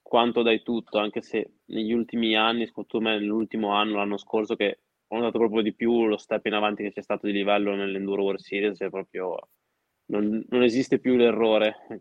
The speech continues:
l'errore per, che ti puoi permettere. E una volta pensavo fosse molto di più in enduro gestire la discesa, mentre invece secondo me adesso è molto simile.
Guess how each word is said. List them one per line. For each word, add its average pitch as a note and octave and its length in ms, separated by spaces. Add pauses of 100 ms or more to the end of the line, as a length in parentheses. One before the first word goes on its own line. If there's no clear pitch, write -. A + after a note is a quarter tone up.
l'errore G#2+ 400
per, G#2+ 180
che - 120
ti - 100
puoi G#2 140
permettere. G2+ 720 (640)
E G#2 1200
una B2 200
volta C3+ 300
pensavo B2+ 380
fosse A2+ 380
molto A#2 300
di A2 120
più A#2 420 (680)
in A2 140
enduro A#2 300
gestire A2 380
la A2 80
discesa, A2+ 540
mentre A2 300
invece G#2 340
secondo G#2 240
me G#2 100
adesso G#2 640
è G2 420
molto G#2 320
simile. G2+ 560